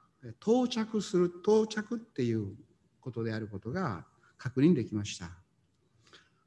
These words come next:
そして、あの、冒険家のことを英語で何というかというと、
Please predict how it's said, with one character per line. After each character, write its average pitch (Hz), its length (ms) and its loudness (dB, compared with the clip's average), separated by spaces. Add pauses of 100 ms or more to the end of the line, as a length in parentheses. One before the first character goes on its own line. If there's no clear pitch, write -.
(140)
そ 175 120 -4
し - 120 -4
て、 147 420 4 (380)
あ 147 120 4
の、 131 840 2 (920)
冒 226 380 8
険 220 280 6
家 208 140 -2
の 208 100 -4
こ 220 140 -6
と 196 160 0
を 143 440 4
英 156 160 6
語 170 120 4
で 175 120 2
何 151 220 2
と 147 140 0
い 127 80 0
う 120 60 -2
か 127 160 -6
と 127 120 -4
い 117 60 -2
う 110 100 -4
と、 117 460 -2